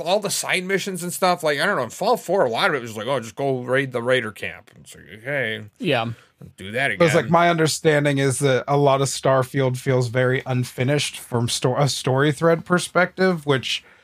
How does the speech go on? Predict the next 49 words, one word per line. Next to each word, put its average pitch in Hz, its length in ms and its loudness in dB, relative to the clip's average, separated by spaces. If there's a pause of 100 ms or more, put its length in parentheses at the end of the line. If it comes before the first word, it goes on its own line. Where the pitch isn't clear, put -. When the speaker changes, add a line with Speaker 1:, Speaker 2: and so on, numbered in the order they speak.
(280)
Speaker 3:
um, 127 440 4
Todd 139 300 2
Howard 135 340 2
said 135 240 0
they 131 120 4
have 131 120 2
a 127 80 2
five-year 127 540 0
plan 127 400 0
for 143 340 2
it, 143 60 0
and 143 100 -2
I 143 80 4
think 135 260 -2
somewhere 135 680 2
Speaker 2:
Oh 170 40 0
Speaker 3:
in 147 120 6
the 131 80 4
Speaker 2:
my 135 40 2
Speaker 3:
middle, 135 240 4
Speaker 2:
gosh. 139 600 -6
Speaker 3:
like, 143 160 2
somewhere 156 380 4
Speaker 2:
How - 80 8
Speaker 3:
in 156 40 6
the 143 60 4
Speaker 2:
long - 20 6
was - 100 4
it 339 160 2
in 269 100 4
de-, 226 140 -2 (460)
sorry. 139 380 -10 (300)
Speaker 3:
Oh, 151 160 2
yeah, 143 260 2
no. 127 180 0 (180)
I, 147 80 2
well, 170 180 6
it - 60 4
was 185 160 4
rushed 147 380 4
out. 143 400 4
Like, 151 160 2 (180)
you 160 140 0
know, 139 140 4
there, 147 220 4
there 170 140 4
was 170 220 4
a, 143 320 2
uh, 110 380 2